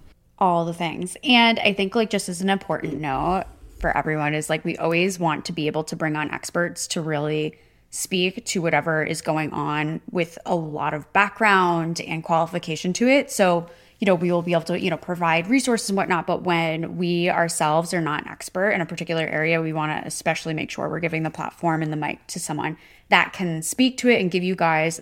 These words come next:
the fast facts on whatever it is. So this is definitely one of those scenarios. However, I think what's really great about this episode, which is going to be part one of a two-part series, by the way,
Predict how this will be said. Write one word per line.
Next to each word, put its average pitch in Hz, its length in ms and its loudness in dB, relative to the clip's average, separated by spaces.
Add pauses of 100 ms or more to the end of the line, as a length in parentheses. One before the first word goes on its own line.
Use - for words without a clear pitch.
(120)
the 165 400 -2
fast 165 520 -2
facts - 500 -4
on 156 500 -2 (260)
whatever 170 460 2
it - 140 0
is. 220 400 2 (260)
So 196 300 8
this 180 200 2
is 185 120 0
definitely 185 300 2
one 165 380 2
of 160 600 0
those 170 160 -2
scenarios. 180 420 2
However, 202 540 2
I 190 60 2
think 175 160 -6
what's 180 160 -6
really 170 340 0
great 170 180 0
about 165 200 -2
this 208 140 0
episode, 196 480 0 (140)
which 190 160 -4
is 170 80 -6
going 180 180 0
to 175 60 0
be 160 220 -4
part - 340 0
one 170 200 0
of - 100 -6
a 151 260 0 (160)
two-part - 480 -2
series, 160 360 -6
by - 180 -2
the - 100 -6
way, 226 260 -6